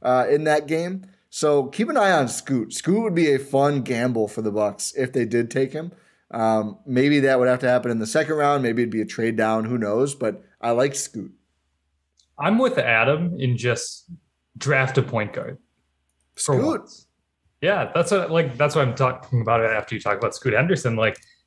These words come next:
Speaker 2: just, just take a guard that's, like, actually a point guard and not, like, a go forward in a guard's body who you want to make a point guard who's not actually a point guard. Shout out to, uh,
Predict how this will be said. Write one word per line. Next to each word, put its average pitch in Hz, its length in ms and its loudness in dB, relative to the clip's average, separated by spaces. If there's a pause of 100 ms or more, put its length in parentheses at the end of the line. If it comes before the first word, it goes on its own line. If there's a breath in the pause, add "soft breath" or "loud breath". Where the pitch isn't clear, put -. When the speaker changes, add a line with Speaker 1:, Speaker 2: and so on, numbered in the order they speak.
(100)
Speaker 2:
just, - 320 -2
just 190 200 -2
take 175 360 0
a 156 100 4
guard 113 580 0 (140)
that's, 123 400 -4
like, 135 180 0
actually 131 480 0
a 123 40 0
point 123 320 0
guard 190 200 2
and 139 120 0
not, 123 220 0
like, 131 200 0
a 123 160 -6 (380)
go 135 160 -2
forward 143 560 0
in 131 60 0
a 127 60 0
guard's 120 340 0
body 120 360 0
who 131 140 -4
you 110 320 -6 (400)
want 127 320 0
to 135 60 -2
make 127 240 0
a - 20 -12
point 135 240 0
guard 160 240 0
who's 127 180 0
not 120 160 2
actually 123 280 2
a 120 60 0
point 127 260 -2
guard. 170 260 0
Shout 120 180 2
out 113 180 0
to, 113 240 -4
uh, 107 120 -2